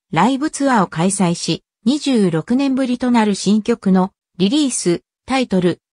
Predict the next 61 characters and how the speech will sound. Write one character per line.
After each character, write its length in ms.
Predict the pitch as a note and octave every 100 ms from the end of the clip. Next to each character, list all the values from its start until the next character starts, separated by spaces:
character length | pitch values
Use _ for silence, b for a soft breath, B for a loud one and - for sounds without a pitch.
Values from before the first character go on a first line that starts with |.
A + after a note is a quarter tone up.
| -
発 240 | E3+ - C#4
売 200 | D4 C4+
日 140 | G#3+
未 140 | F#3 F#3+
定 260 | B3 A#3+
も 140 | G#3 F3
発 220 | - - -
表 160 | A#3+
さ 160 | A#3 A#3
れ 120 | G#3+
て 140 | G3+
い 120 | F#3 D#3+
る。 220 | D3+ - _ _ _ _ -
同 200 | A#3+ C#4+
番 200 | D4 C4
組 240 | G#3 F3
は、 180 | D#3+ D3+ _ _
中 300 | F3 E3+ C#4+
居 100 | D4+
正 260 | D4 B3 D4
広 300 | - G#3 F3
と 220 | G3 - _ _
安 220 | B3+ C#4+
住 160 | C4 G#3+
紳 260 | - A3 C4+
一 220 | - C4
郎 220 | B3+ B3+
ア 80 | B3
ナ 160 | C4
ウ 60 | C4
ン 60 | B3+
サ 240 | - F3+
ー 60 | D#3
が 200 | D#3 F3+ _ _
総 320 | - F#3 C#4
合 220 | C4+ C#4 D4
司 160 | -
会 240 | C4 A#3 E3+
を 100 | D3+
務 320 | - E3+ D#3+
め 60 |
る。 140 | C3+ A#2+ _ _ _ -
大 220 | G3 C#4
合 140 | C4+ B3+
唱 360 | - C#4 C4
企 140 | - -
画、 340 | A3 - F3 _ _
希 120 | -
望 220 | G#3 D#4 D#4+
の 140 | D4
歌 200 | C4+ A#3+
中 300 | A#3+ C4 C#4+
継 260 | - C4+ B3
企 140 | -
画、 380 | G#3+ G3+ F3 - _ _
ダ 140 | F3 B3+
ン 60 |
ス 160 | C#4+ C4+
バ 200 | B3 B3
ト 120 | F#3+
ル、 220 | F3+ E3